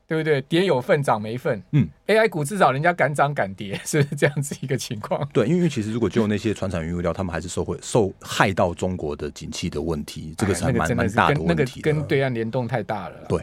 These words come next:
Speaker 2: 对，对，对。
Speaker 1: 对不对？你说钢-，铁矿砂都跌破一百了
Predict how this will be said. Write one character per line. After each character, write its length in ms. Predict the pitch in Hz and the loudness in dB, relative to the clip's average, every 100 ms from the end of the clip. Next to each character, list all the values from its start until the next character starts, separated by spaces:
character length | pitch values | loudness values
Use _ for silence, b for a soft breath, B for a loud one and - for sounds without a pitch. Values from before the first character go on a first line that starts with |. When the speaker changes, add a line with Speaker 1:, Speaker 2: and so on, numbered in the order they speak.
| - | -4
Speaker 2:
对， 140 | - - - | -12 -12 -12
对， 100 | 78 | -14
对。 20 | - | -8
Speaker 1:
对 100 | 117 | -6
不 80 | 113 | -4
对？ 100 | 117 | -2
你 80 | |
说 140 | 113 175 | -2 -2
钢-， 260 | 175 180 - B B B | 2 0 0 B B B
铁 100 | 147 | 2
矿 160 | 208 185 | 4 6
砂 160 | 190 | 4
都 80 | 196 | 4
跌 160 | 190 226 | 2 2
破 160 | 180 | 2
一 80 | 170 | 2
百 240 | 143 117 | 2 2
了 260 | 113 117 | 2 0